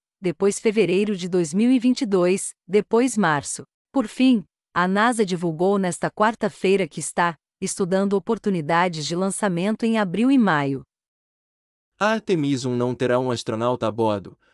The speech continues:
Speaker 2: mas traçará o curso do programa Artemis, que deve permitir que os Estados Unidos levem novamente humanos à Lua, incluindo a primeira mulher e a primeira pessoa negra.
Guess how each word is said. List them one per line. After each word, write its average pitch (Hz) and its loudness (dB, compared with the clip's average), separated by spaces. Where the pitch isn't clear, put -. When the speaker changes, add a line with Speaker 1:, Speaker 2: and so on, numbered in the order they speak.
Speaker 2:
mas 170 -4
traçará 180 -2
o 123 -4
curso 160 0
do 143 -6
programa 127 -2
Artemis, 131 -4
que - -8
deve 180 0
permitir 175 0
que 160 -8
os 127 -6
Estados 139 -2
Unidos 143 0
levem 135 0
novamente 139 -2
humanos 143 -2
à 143 0
Lua, 113 -2
incluindo 185 0
a 170 0
primeira 143 -2
mulher 123 0
e 117 -2
a 117 0
primeira 139 -2
pessoa 170 -2
negra. 107 -4